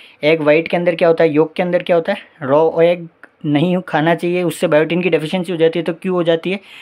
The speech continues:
इसको क्या बोलते हैं, एंटी एग वाइट इंजरी फैक्टर, और ये हीट लेबाइल होता है, बॉइलिंग से डिस्ट्रॉय हो जाता है, ठीक है। तो अब अपन बात करते हैं इसकी डेफिशिएंसी मैनिफेस्टेशंस की, ठीक है। अब अपन इसकी डेफिशिएंसी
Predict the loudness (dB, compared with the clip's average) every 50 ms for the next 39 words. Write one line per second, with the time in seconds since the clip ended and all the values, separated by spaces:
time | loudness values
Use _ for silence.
0 | -20 -14 -8 -8 -6 -4 -4 -4 0 2 2 2 2 2 2 2 2 2 2 2
1 | 2 2 2 2 2 2 2 2 0 0 0 0 0 0 0 0 0 -2 -2 -2
2 | -4 -4 _ -6 -6 -6 -6 _ _ -20 -20 _ _ 0 0 2 2 0 2 2
3 | 0 0 2 0 2 2 2 2 2 2 0 0 -2 0 0 0 0 0 0 0
4 | 0 -2 -4 -4 -4 -6 -6 -4 -4 -2 -2 -4 -6 -8 -8 -8 -8 -4 -4 -4
5 | -4 -4 -8 -10 _ _ _ _ _ _ _ _ _ _ _ _ _ _ _ -6
6 | -4 -2 0 0 2 0 0 0 0 0 2 0 0 0 0 -2 -2 -2 0 -2
7 | -2 -2 -2 -4 -10 -8 -4 -4 -4 -2 -4 -4 -2 -2 -2 -2 0 0 2 2
8 | 2 0 -2 -8 -14 -14 -16 -16 -12 -12 -14 -14 -14 -18 -20 -20 -20 _ _ _
9 | _ _ _ _ _ _ _ _ _ _ _ _ _ _ _ _ _ _ _ _
10 | -4 -4 -2 -2 -4 -6 _ _ _ _ _ _ _ _ _ _ _ _ _ _
11 | _ _ _ _ _ _ _ _ -4 -2 0 2 2 2 2 2 0 0 -2 -4
12 | -6 -4 -2 -4 -2 -2 -4 -4 -2 -2 -2 -2 -4 -6 -10